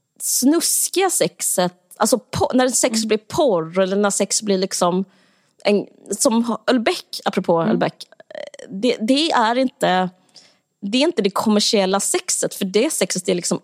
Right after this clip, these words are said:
Speaker 1: äckligt och det går inte att paketera riktigt. Eh, någon är otrogen
Speaker 2: Mm.
Speaker 1: och knullar i någon liksom toal-, eh, snuskig
Speaker 2: Mm.
Speaker 1: toalett. Och,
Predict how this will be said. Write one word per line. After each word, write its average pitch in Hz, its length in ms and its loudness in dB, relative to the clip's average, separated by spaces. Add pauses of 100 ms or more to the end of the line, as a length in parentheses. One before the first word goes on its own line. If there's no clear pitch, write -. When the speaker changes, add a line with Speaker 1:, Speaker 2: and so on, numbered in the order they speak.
Speaker 1:
äckligt - 720 -4
och 180 280 2 (460)
det 208 80 -2
går 214 140 4
inte 226 140 0
att - 60 -12
paketera 247 960 0
riktigt. - 680 -6 (520)
Eh, 180 180 0
någon 202 200 2
är - 140 -6
otrogen 202 1000 2
Speaker 2:
Mm. 185 140 2
Speaker 1:
och 180 260 0 (360)
knullar 196 440 2
i 185 80 2
någon 180 220 2
liksom 180 200 -2
toal-, 185 420 -2
eh, - 240 -4
snuskig - 500 0
Speaker 2:
Mm. 190 120 0
Speaker 1:
toalett. 202 520 -2
Och, 185 120 4